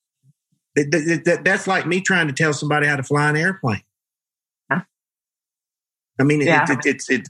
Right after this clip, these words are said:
Speaker 1: it doesn't make any sense.
Speaker 2: Yeah, and, you know, and a lot of parents don't know how to guide their kids either.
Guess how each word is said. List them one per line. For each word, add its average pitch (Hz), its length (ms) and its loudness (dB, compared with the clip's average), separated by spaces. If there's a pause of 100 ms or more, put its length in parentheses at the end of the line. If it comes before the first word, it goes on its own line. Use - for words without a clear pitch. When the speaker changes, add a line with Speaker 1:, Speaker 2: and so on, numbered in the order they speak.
(340)
Speaker 1:
it 123 100 -2
doesn't 180 240 0
make 143 220 -2
any 117 140 -2
sense. - 640 -6 (2250)
Speaker 2:
Yeah, 247 160 0
and, 277 260 0
you 311 80 -2
know, 294 160 0
and 277 140 0
a - 20 -2
lot 247 160 -2
of 247 80 -10
parents 220 380 -2
don't 180 200 0
know 170 500 -2 (440)
how 185 80 4
to 175 80 6
guide 170 240 2
their 160 140 -2
kids 160 260 0
either. 175 240 2